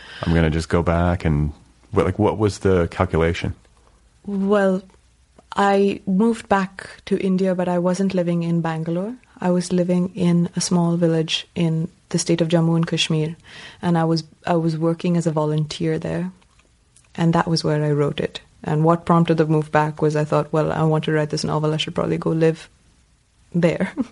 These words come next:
Speaker 1: 'Cause you, you knew that you wanted this setting to figure into it?
Speaker 2: In a vague way. The, it's a large state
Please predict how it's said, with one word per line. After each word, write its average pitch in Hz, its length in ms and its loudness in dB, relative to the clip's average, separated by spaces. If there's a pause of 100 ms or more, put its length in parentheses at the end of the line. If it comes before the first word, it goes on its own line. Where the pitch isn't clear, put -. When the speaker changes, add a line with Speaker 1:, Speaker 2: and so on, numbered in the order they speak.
(260)
Speaker 1:
'Cause 117 160 2
you, - 120 0
you 123 140 2
knew 117 180 2
that 113 140 -2
you 113 80 2
wanted 104 240 2
this 98 140 2
setting 107 300 2
to 104 120 0
figure 104 400 0
into 110 260 0
it? 151 140 -2 (1600)
Speaker 2:
In 269 120 0
a 277 100 0
vague 208 500 0
way. 156 460 -2 (480)
The, 185 360 0 (840)
it's 196 180 -2
a 196 40 0
large 190 460 2
state - 580 -2